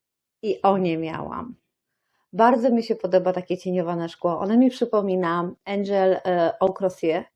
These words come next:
które mam, które uwielbiam. Mówię tutaj o koloryzacji flakonika, tak? Tam jest zupełnie inny kształt, nieważne, ale ten efekt bardzo mi się podoba. A sam zapach,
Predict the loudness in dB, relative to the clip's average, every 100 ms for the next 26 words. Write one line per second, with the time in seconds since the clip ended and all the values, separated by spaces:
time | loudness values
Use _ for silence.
0 | _ _ _ _ _ -2 2 2 0 0
1 | 2 0 -4 0 2 4 6 6 6 2
2 | 0 -4 _ _ _ -2 -2 -2 0 2
3 | 2 2 0 2 0 -2 _ _ _ 2
4 | 4 4 2 -2 -2 -4 -2 -2 -6 _
5 | _ -12 -6 -4 -4 -6 -6 -6 -2 0
6 | 2 0 2 2 2 0 -2 0 2 2
7 | 0 2 4 4 2 -6 -8 -20 -20 -20
8 | _ -2 2 2 2 -2 -4 -4 -2 -2
9 | -4 -4 -6 -6 -6 -6 -10 -14 _ _
10 | _ _ _ _ -6 2 2 4 2 0
11 | -2 -4 -10